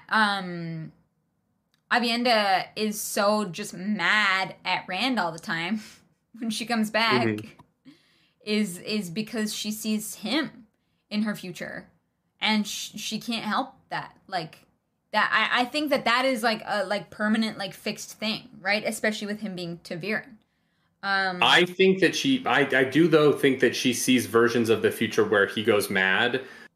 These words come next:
Speaker 2: I, I think that she
Speaker 1: Yeah.
Speaker 2: sees futures where she loves him. Every version, she loves him. But some of them, he goes mad. Some of them, he goes evil. Like, I think that she sees so many different versions of their future together, and she cannot be sure that she is living through one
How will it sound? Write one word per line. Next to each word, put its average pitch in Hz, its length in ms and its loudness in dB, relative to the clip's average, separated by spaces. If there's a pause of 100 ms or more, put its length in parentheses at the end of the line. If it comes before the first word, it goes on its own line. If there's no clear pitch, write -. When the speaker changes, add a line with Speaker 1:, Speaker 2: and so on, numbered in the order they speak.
(120)
Speaker 2:
I, 117 300 2
I - 20 4
think 180 220 2
that - 120 2
she 170 340 4
Speaker 1:
Yeah. 135 120 -6
Speaker 2:
sees - 260 0
futures 170 380 2
where 117 140 4
she 160 220 4
loves 143 280 0
him. - 320 -12
Every 170 260 4
version, 147 360 4
she 131 160 2
loves 110 260 2
him. 85 300 -10 (420)
But 120 300 2
some 139 260 2
of 147 120 2
them, 135 140 4
he 117 140 -6
goes 104 240 0
mad. 123 340 2
Some 127 220 0
of 131 120 4
them, 120 140 4
he 117 160 -4
goes 95 300 0
evil. 117 540 4 (180)
Like, 117 160 2
I 131 140 4
think 143 200 2
that 151 140 2
she 139 220 0
sees 127 600 2
so 123 160 4
many 135 200 4
different 113 340 2
versions 107 380 2
of 98 100 -2
their 101 140 4
future 95 340 -2
together, 165 560 2 (220)
and 123 180 2
she 143 140 2
cannot 139 420 0
be 127 80 0
sure 120 380 6
that 113 160 -2
she - 160 0
is 107 160 2
living 117 360 4
through 135 280 4
one 101 420 0